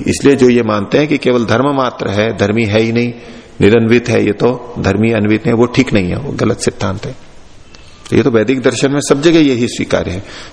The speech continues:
चाहे न्याय हो, चाहे ये योग हो, कुछ मूलभूत सिद्धांत तो समान है ही, वैसे सारे सिद्धांत समान ही हैं,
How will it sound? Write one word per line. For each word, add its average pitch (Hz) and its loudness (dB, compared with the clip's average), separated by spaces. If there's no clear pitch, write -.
चाहे 92 0
न्याय 110 2
हो, 120 0
चाहे 117 0
ये - -2
योग 92 2
हो, 90 -2
कुछ - 0
मूलभूत 131 4
सिद्धांत 139 0
तो 147 0
समान 131 -2
है 120 -2
ही, 160 -2
वैसे 98 4
सारे 160 4
सिद्धांत 160 -2
समान 151 -2
ही 131 -2
हैं, 98 -2